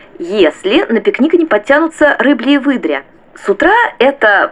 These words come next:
парочка побултыхалась на речной отмели, изобиловавшей утиным дерьмом, и уже показалась на каланче, покрасовалась передо мной новым ароматом, можно сказать. Если вы вдруг подумаете, что это отмывается за один раз,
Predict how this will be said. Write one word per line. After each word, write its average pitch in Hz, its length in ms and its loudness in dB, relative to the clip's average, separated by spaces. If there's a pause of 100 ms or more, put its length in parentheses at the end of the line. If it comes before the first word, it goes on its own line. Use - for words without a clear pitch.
парочка 302 580 0
побултыхалась 370 760 0
на 214 300 0
речной 269 500 -2
отмели, 170 580 0 (160)
изобиловавшей 285 1000 0
утиным 247 600 -2
дерьмом, 285 580 0 (500)
и 196 200 -2
уже 302 300 4
показалась 294 540 0
на 294 100 0
каланче, 320 520 0 (260)
покрасовалась 196 600 0
передо 180 320 0
мной 196 240 -2
новым 175 540 -2
ароматом, 180 500 0
можно 147 340 -8
сказать. 147 400 -2 (680)
Если 254 500 -2
вы 240 120 0
вдруг 226 380 -4
подумаете, 196 880 -4
что - 340 -2
это 247 240 -2
отмывается 196 640 -2
за 170 180 -2
один 165 260 -2
раз, 302 280 0